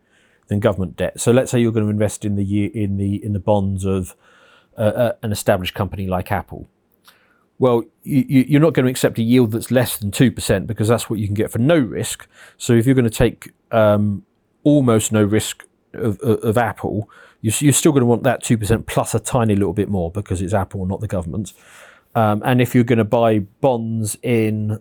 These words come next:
um, something much more risky, some tech startup, um, then you would want two percent plus a bigger risk premium on top of it. Maybe you want, you know, three, four, five percent, whatever it is, to, to buy those.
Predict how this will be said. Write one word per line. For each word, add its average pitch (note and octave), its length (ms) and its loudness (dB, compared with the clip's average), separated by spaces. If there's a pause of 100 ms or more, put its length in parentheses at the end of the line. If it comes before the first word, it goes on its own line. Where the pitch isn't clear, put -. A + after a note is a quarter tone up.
(100)
um, G#2 320 -2
something G#2+ 320 -2
much D#3 240 0
more G#2 160 -4
risky, G#2+ 380 -4
some G#2+ 400 0
tech - 340 -2
startup, A#2 640 0 (920)
um, A2+ 420 2
then A#2+ 480 4
you B2 160 4
would A#2 140 2
want A2+ 420 -2 (100)
two E3 200 2
percent - 400 0
plus - 380 -2
a A2 80 -2
bigger D3 400 0
risk F#2+ 320 -8
premium F#2 400 0
on F#2 80 -4
top - 180 -2
of F2+ 120 -6
it. F#2 120 -4
Maybe A2 240 2
you G2+ 120 0
want, G2 280 -2
you G#2 100 -2
know, F2+ 120 -2
three, G#2+ 300 0
four, F#2+ 280 -2
five F#2 480 -2
percent, - 320 -4
whatever G2 300 -2
it F#2+ 80 -4
is, F2+ 320 -6
to, F#2+ 120 -10 (120)
to - 100 -12
buy F#2 200 0
those. F2+ 340 -4